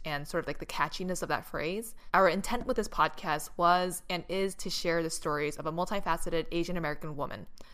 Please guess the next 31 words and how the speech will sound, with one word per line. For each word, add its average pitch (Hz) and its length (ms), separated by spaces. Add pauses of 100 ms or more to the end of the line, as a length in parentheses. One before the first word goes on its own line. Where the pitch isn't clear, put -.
(160)
someone 180 300
who 185 120
faces 175 360
imposter - 420
syndrome, 185 520 (180)
mental 160 220
health, 185 340 (100)
bad 160 240
breakups, 202 480 (460)
and 196 100
still 220 280
has 220 260
goals 170 360
and 156 140
aspirations 156 800 (320)
without 214 320
needing 214 220
to 185 80
step - 260
on 151 240
others 151 340
to - 140
get - 320
there. - 260 (840)
So 190 360
our 175 200
intent 180 420
with 226 180
A 190 120
B 185 100
G 165 400